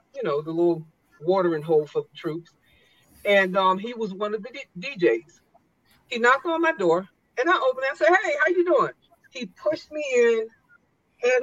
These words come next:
his way with me, and I never said anything for about thirty years about that, because at that time,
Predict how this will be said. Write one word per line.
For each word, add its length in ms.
his 100
way 180
with 260
me, 200
and 100
I 80
never 300
said 280
anything 380
for 80
about 300
thirty 260
years 220
about 260
that, 140
because 600
at 220
that 240
time, 480